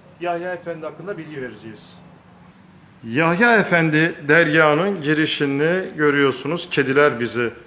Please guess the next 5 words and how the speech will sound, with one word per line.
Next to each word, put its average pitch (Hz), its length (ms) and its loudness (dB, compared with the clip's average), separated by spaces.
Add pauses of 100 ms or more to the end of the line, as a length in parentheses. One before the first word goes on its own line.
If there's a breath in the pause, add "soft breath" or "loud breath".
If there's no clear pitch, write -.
(400 loud breath)
karşılıyor. 127 880 0 (1300 loud breath)
Evet, 127 200 0 (160)
türbe 160 580 2 (240)
karşıda. 117 520 -6 (1300)
Evet, 143 340 -20